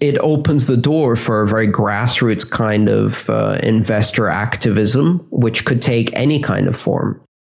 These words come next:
Within the mechanism of the dao, there's another really interesting feature, which is the ability to do a split, which means that you can essentially fragment the dao.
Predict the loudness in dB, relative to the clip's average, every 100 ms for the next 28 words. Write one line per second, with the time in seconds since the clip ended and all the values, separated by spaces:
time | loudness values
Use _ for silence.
0 | _ -2 2 2 2 2 0 0 0 2
1 | 2 2 0 0 0 0 2 2 2 2
2 | 2 2 2 2 2 0 0 -2 0 0
3 | 0 0 0 0 0 0 0 0 -2 0
4 | 0 0 -2 -2 -2 -2 -4 -10 -14 _
5 | _ _ _ -2 -2 0 2 2 2 2
6 | 2 2 0 2 2 2 0 -4 -10 _
7 | _ -4 -2 0 0 0 0 2 2 0
8 | -6 _ -12 -8 -4 -2 0 2 2 2
9 | 0 0 -2 -2 0 -2